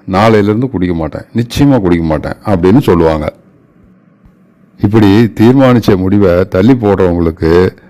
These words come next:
அருமையா உதவக்கூடிய மலர் மருந்து ஸ்க்லராந்தஸ். இந்த ஸ்க்லராந்தஸ் மலர் மருந்தை தொடர்ந்து ஒருத்தருக்கு கொடுத்துட்டு வந்தோமா, அதாவது இந்த மாதிரி நபர்களுக்கு கொடுத்துட்டு வந்தோம்னா, மெல்ல மெல்ல அவங்க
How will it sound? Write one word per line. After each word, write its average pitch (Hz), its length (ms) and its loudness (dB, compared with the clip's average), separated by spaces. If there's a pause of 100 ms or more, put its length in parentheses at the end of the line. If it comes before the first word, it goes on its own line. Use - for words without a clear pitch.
(280)
அருமையா 131 480 2 (140)
உதவக்கூடிய 101 580 0 (420)
மலர் 113 320 0
மருந்து 87 340 -2 (220)
ஸ்க்லராந்தஸ். 90 580 -2 (520)
இந்த 123 240 4 (100)
ஸ்க்லராந்தஸ் 127 600 0 (100)
மலர் 98 280 -2
மருந்தை 90 340 -2 (280)
தொடர்ந்து 127 420 2 (120)
ஒருத்தருக்கு 92 460 -2 (100)
கொடுத்துட்டு 98 320 -4
வந்தோமா, 85 280 -4 (220)
அதாவது 95 280 0 (120)
இந்த 95 140 0
மாதிரி 90 320 0
நபர்களுக்கு 95 520 0
கொடுத்துட்டு 90 380 -4
வந்தோம்னா, 85 360 -4 (520)
மெல்ல 127 260 4
மெல்ல 131 220 4
அவங்க 95 180 -2